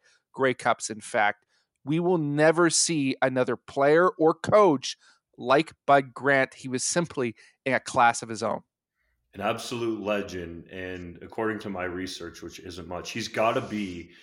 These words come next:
Speaker 2: the only person ever to win an N B A title and a Grey Cup. Like, that is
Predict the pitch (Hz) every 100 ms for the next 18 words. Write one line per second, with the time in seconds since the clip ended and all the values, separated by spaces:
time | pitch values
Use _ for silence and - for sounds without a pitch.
0 | _ 107 107 110 117 123 123 120 113 -
1 | - 120 - 110 107 - 151 147 110 87
2 | 92 - - _ _ 123 110 151 165 -
3 | 156 151 143 139 139 - 120 123 120 120
4 | - - - - 131 135 120 113 104 98
5 | - 82 - _ 107 107 131 143 - 117
6 | 117 104